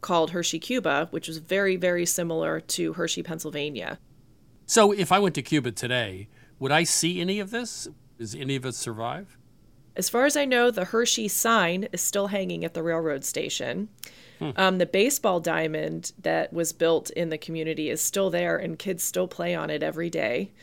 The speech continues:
Speaker 2: Amazing.
Speaker 1: So it's there. People who live there still call it Hershey, Cuba, even though the name changed years ago. But I will say, two of my favorite days working at the Hershey Story were when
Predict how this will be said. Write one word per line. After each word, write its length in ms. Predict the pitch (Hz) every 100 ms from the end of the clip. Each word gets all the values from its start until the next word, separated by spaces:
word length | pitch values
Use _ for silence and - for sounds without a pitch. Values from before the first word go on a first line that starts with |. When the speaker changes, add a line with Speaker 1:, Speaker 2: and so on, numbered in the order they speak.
| - - -
Speaker 2:
Amazing. 180 | 127 131
Speaker 1:
So 460 | - 202 190 175 -
it's 220 | 214 202 -
there. 480 | 170 190 220 269
People 380 | 285 240 226 226
who 120 | 226
live 220 | 214 175 170
there 160 | 190
still 260 | 190 - 180
call 340 | - 160 170
it 100 | 208
Hershey, 340 | 202 220 - 226
Cuba, 560 | - 233 233 269 302 254
even 240 | 185 170 160
though 140 | 156
the 100 | 151
name 200 | 147 160
changed 360 | - 165 160 170
years 240 | 165 160
ago. 400 | 151 170 160 151 - - - -
But 140 | - 190
I 80 |
will 160 | 202 202
say, 600 | - 240 233 220 185 180 - - - _ -
two 260 | - 277 277
of 140 | 214
my 160 | 208 185
favorite 420 | 202 185 185 180
days 340 | 175 175 170
working 460 | 170 170 175 165 160
at 160 | 165
the 80 | -
Hershey 300 | 170 170 180
Story 520 | 170 175 170 165 160
were 280 | 160 160 165
when 320 | 160 156 160